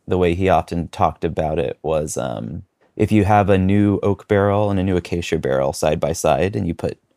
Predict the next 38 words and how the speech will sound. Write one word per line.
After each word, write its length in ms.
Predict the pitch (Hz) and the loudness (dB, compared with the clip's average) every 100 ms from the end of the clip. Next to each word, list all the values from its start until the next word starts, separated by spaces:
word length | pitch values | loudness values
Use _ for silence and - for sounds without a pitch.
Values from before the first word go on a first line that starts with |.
| _ - | _ 0
whatever 380 | 98 92 95 | 2 4 4
wine 200 | 82 87 | 2 2
into 300 | 90 98 117 | 0 -2 -2
it, 140 | 123 - _ _ _ _ - | -4 -4 _ _ _ _ 0
the 80 | |
effect 560 | 92 - 110 - - - | 0 4 2 2 -8 -10
on 180 | 92 95 | -2 0
the 80 | 87 | 2
wine, 540 | 87 87 95 107 123 - | 2 2 0 -2 -6 -8
um, 460 | - 78 64 71 - _ _ _ - | -6 -4 -4 -8 -12 _ _ _ -2
a 120 | 98 | 2
new 400 | 104 113 117 113 | 4 6 6 4
oak 240 | 104 107 | 2 2
barrel 280 | 110 98 92 | 4 4 4
gives 420 | 92 95 85 92 | 2 0 0 -2
the 120 | - 82 | -4 -4
effect 340 | - - - | 0 -2 -2
of, 80 | 87 | -2
like, 240 | 78 - | -2 -4
bacon 520 | 78 82 - 104 120 120 | -4 -2 0 0 0 0
on 220 | 110 113 | 0 2
wine, 380 | 123 143 165 180 _ _ _ _ _ - | 2 0 -2 -6 _ _ _ _ _ -6
was 160 | 98 95 | -4 2
the 60 | |
way 100 | 101 | 2
he 120 | 101 | 2
saw 260 | 104 104 107 | 2 2 2
it. 100 | 123 | 2
So 140 | - | 0
it's, 140 | 95 - | 0 0
like, 160 | 69 | -6
smoky 680 | - - - 92 90 87 78 | -6 -8 -2 -2 -2 -4 -2
and 140 | 73 76 | -4 -8
spicy 760 | - 76 87 - 82 71 62 | -6 -4 -4 -4 -4 -4 -6
and 180 | 67 - _ _ _ _ | -8 -12 _ _ _ _
very 220 | 92 101 | 4 4
rich. 600 | 90 87 87 - - - _ _ - - | 6 2 0 -4 -10 -12 _ _ -20 -10
Um, 460 | 50 69 69 64 | -6 -4 -4 -6